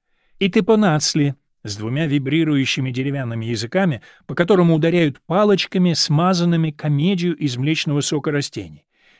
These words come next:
И колокольчики ацтеков, йотли — подвешенные гроздями наподобие винограда.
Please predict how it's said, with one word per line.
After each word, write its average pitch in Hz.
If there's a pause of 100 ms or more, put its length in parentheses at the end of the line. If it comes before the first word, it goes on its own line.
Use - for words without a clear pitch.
(120)
И 240
колокольчики 254
ацтеков, 175
йотли — 131 (260)
подвешенные 135
гроздями 147
наподобие 120
винограда. 104